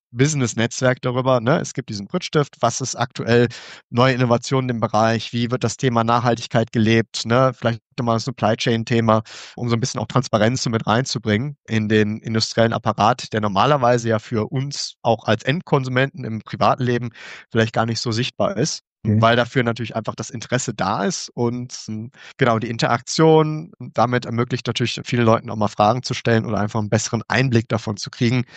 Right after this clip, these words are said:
Speaker 1: nicht nur, was wir hier machen tagtäglich, sondern wie die Arbeit in den verschiedenen Profilen natürlich auch aussieht.
Speaker 2: Du hast
Speaker 1: Ja.
Speaker 2: ja am Anfang gerade, als du angefangen hast, ein bisschen das zu beschreiben, hast du ja auch nochmal Bezug genommen auf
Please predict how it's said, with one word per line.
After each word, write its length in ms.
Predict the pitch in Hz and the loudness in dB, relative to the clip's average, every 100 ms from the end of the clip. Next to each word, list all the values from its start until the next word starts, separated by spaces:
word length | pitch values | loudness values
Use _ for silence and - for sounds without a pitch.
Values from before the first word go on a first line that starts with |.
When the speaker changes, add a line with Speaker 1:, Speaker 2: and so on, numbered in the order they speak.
| - - _ _ 123 | -20 -20 _ _ -4
Speaker 1:
nicht 160 | - | 4
nur, 260 | 123 110 - | 6 6 4
was 240 | 107 117 127 | 0 0 0
wir 60 | |
hier 100 | 107 | -2
machen 340 | 92 120 202 170 | 0 -2 -2 0
tagtäglich, 600 | 156 147 147 135 127 - | 0 2 0 2 -2 -2
sondern 280 | 120 110 107 | -2 -2 -2
wie 80 | |
die 160 | 110 135 | -8 -2
Arbeit 380 | 107 120 117 117 | 0 4 2 2
in 160 | 117 | -2
den 100 | 117 | 0
verschiedenen 380 | 113 107 117 110 | 0 -4 -2 -4
Profilen 400 | - 107 - 110 | -4 -4 2 4
natürlich 280 | 110 117 110 | 4 0 -2
auch 60 | 120 | 0
aussieht. 540 | 123 - 123 123 - _ _ - | -2 -2 -6 -8 -14 _ _ -2
Speaker 2:
Du 60 | 107 | 0
hast 180 | 151 139 | 2 2
Speaker 1:
Ja. 60 | |
Speaker 2:
ja 40 | 135 | 2
am 120 | 123 | 2
Anfang 520 | 135 - 147 151 135 - _ | -2 0 2 2 0 -8 _
gerade, 640 | - 127 139 139 143 139 120 | 0 2 4 4 4 2 0
als 180 | 120 - | -6 -4
du 200 | 113 - _ _ _ - | -4 -4 _ _ _ -6
angefangen 440 | 120 135 123 117 | 0 2 2 2
hast, 200 | 117 - | 0 -2
ein 80 | 117 | -2
bisschen 380 | 120 - 113 110 | -2 -2 0 2
das 240 | 110 - | 2 2
zu 100 | - | -2
beschreiben, 680 | 110 104 98 117 147 139 113 | 0 2 4 4 4 0 0
hast 180 | 120 - | -2 -2
du 60 | 120 | 0
ja 80 | |
auch 380 | 117 107 110 107 | 0 0 -4 -4
nochmal 240 | 117 117 110 | 0 0 0
Bezug 320 | 110 131 131 | 0 0 2
genommen 280 | 120 120 123 | 2 2 2
auf 280 | 104 107 | 0 0